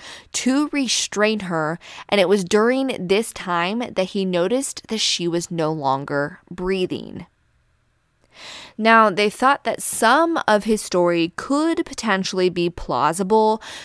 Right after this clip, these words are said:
due to Linda's cause of death being neck and chest compressions, and the fact that her blood alcohol level showed that she was intoxicated. Furthermore, they also found dents and signs of a struggle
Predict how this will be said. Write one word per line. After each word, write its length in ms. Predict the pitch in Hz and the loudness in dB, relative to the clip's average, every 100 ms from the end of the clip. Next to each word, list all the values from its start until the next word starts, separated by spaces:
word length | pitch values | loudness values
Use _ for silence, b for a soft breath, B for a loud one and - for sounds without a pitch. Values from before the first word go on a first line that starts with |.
| B 170 | B -6
due 260 | 175 220 254 | -2 -2 0
to 160 | 262 | 0
Linda's 420 | 220 185 180 180 | 2 2 4 2
cause 340 | - - 165 165 | 0 -4 -2 -2
of 140 | 170 | -2
death 340 | 160 160 160 - | 0 0 -2 -8
being 340 | 165 160 156 | -6 -4 -6
neck 480 | - 165 143 165 - - | -6 -2 0 0 -2 -6
and 400 | 165 160 160 170 - | -2 0 -2 -4 -8
chest 420 | - 156 156 - | -6 -4 -4 -12
compressions, 1120 | - 165 - - 156 - - 247 277 294 - B B B B B B | -10 -10 -8 -4 -4 -4 -4 -4 -4 -6 -8 B B B B B B
and 160 | 214 | 2
the 80 | 220 | 2
fact 240 | 220 220 | 0 -2
that 120 | - 202 | -2 0
her 160 | 214 | -2
blood 340 | 180 170 170 - | 0 2 4 6
alcohol 400 | 175 175 180 196 | 4 4 0 0
level 340 | 165 160 147 170 | 2 2 0 -2
showed 640 | - - 233 208 190 - | -2 0 2 4 2 0
that 140 | - | -4
she 240 | - - 170 | -4 -2 0
was 200 | 143 165 | 0 -2
intoxicated. 1160 | 165 170 220 214 - - - 175 - - - - _ _ _ _ _ _ _ _ - | -4 -2 2 2 2 -10 -8 -8 -8 -8 -10 -14 _ _ _ _ _ _ _ _ -20
Furthermore, 680 | - 233 240 254 220 202 190 | 0 2 4 4 4 4 4
they 160 | 190 | 2
also 340 | - 170 190 190 | 2 -2 0 -2
found 400 | 190 175 180 156 | 0 0 -2 -2
dents 420 | 151 170 240 - | 0 0 -4 -6
and 200 | - 180 | -4 -4
signs 400 | 170 175 160 170 | -2 -2 -2 -2
of 100 | 175 | -6
a 60 | 165 | -8
struggle 580 | - - 170 170 190 | -8 0 2 2 0